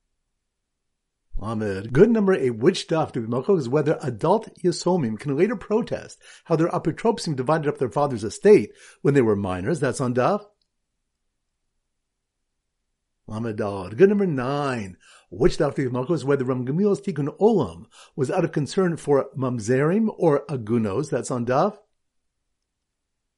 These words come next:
Lamed Gimel. Good. And number ten, which daf do we discuss what happens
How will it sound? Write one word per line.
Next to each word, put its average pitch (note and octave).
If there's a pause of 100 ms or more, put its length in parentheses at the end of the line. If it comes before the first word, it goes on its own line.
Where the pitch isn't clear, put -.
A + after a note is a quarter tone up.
(1400)
Lamed G#2+
Gimel. G#2
Good. F#3+
And F#2+
number D#3
ten, F#3+
which D3
daf E3
do D#3
we C3+
discuss C3
what G3
happens A2+